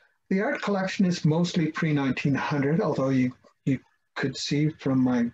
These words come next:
examples earlier that there are posters, postcards, um, um, medals, et cetera. Um, I told Peter I could probably do a whole other talk about the photography collection because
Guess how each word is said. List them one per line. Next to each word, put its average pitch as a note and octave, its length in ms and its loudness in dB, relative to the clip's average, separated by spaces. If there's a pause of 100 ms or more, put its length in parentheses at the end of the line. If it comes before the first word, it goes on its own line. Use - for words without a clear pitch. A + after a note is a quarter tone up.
examples C#3 600 0
earlier E3 400 2
that C3 220 0
there A#2+ 180 -2
are - 120 -6
posters, E3+ 480 0
postcards, - 1040 -4 (420)
um, A#2 580 -2 (840)
um, A#2+ 760 -4 (140)
medals, C3+ 520 0
et A#2 140 -2
cetera. C3 520 -2 (560)
Um, D3 460 0 (1120)
I D3 120 0 (260)
told E3 300 0
Peter D#3 240 2
I C#3 80 -2
could D#3 180 -2
probably E3+ 480 2
do D3+ 240 2
a - 40 0
whole F3 240 2
other D3+ 220 0
talk D3+ 320 -2
about C#3 280 0
the - 80 -2
photography D#3+ 600 -2
collection C3 580 -2
because C#3+ 600 -2